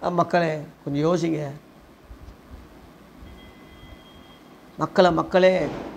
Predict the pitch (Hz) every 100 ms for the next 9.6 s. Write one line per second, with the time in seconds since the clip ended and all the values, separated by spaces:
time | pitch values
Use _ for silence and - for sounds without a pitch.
0 | - - - - - - 160 165 147 139
1 | 139 135 131 123 - 143 139 151 175 156
2 | 135 127 - 113 107 - - - - -
3 | - - 143 147 147 156 170 160 143 139
4 | 165 156 131 131 - - - - - -
5 | - - - 151 170 170 143 151 151 147
6 | 151 139 - 139 151 147 156 151 139 143
7 | 147 151 135 139 139 131 135 151 147 143
8 | 139 - - - - - - - - 139
9 | 139 131 147 170 156 143